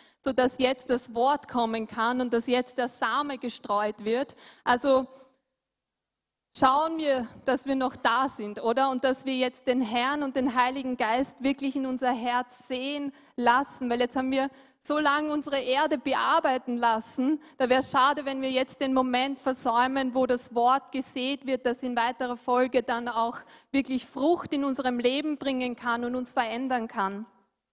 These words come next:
Und wir fangen heute eine zweiteilige Serie an. Ähm, diese und nächste Woche werden wir sprechen über, also es geht eigentlich um, um Finanzen, es geht um Versorgung, ähm, und der, der Titel dieser Serie ist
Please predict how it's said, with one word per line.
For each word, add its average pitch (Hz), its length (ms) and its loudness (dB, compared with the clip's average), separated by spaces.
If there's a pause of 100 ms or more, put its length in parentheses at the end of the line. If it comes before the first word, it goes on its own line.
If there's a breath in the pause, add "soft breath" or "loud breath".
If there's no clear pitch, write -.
(600 soft breath)
Und 262 140 4
wir 285 120 8
fangen 311 460 0
heute 285 340 4
eine 262 340 0
zweiteilige 277 720 0
Serie 269 580 2
an. 269 180 0 (520 soft breath)
Ähm, 247 440 2
diese 302 300 4
und 285 100 2
nächste 277 400 0
Woche 269 440 2
werden 262 240 2
wir 269 100 0
sprechen 262 560 -4
über, 254 420 0 (240 loud breath)
also 254 160 2
es 277 120 -4
geht 294 240 0
eigentlich 285 540 0
um, 269 220 -2
um 262 180 -2
Finanzen, 262 800 -2
es 269 240 -6
geht 262 240 -4
um 269 180 -4 (220 loud breath)
Versorgung, 294 1040 0
ähm, 254 640 0 (260 soft breath)
und 254 240 2
der, 262 200 6
der 254 280 0
Titel 349 380 -2
dieser 294 260 -4
Serie 285 720 -2
ist - 200 -12